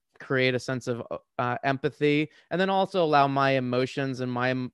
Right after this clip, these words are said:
personal life to filter through that. But in the some way, music feels different, where there is no mask that I'm wearing when I'm per-,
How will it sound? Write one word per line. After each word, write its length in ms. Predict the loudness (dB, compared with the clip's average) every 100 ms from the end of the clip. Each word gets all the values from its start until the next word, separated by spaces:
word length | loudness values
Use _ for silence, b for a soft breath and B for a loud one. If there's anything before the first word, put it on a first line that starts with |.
| _
personal 420 | -4 -4 -2 -2
life 300 | 0 0 -2
to 80 | -12
filter 500 | -14 -4 -4 -2 -4
through 320 | -4 -2 0
that. 300 | 4 4 2 b b b 0
But 320 | 6 6 6 0
in 100 | -4
the 80 | 0
some 240 | 0 0
way, 140 | 0
music 420 | 0 0 2 0 0
feels 320 | 0 0 0
different, 400 | 0 0 -2 -4
where 440 | -2 0 2 0 _ _ _
there 200 | 2 4
is 160 | 2 0
no 160 | 0
mask 520 | 0 2 2 2 -2
that 180 | -2 0
I'm 200 | 0 -2
wearing 440 | -2 -2 -2 -4 -4
when 160 | -2
I'm 260 | 0 0 -4
per-, 160 | -8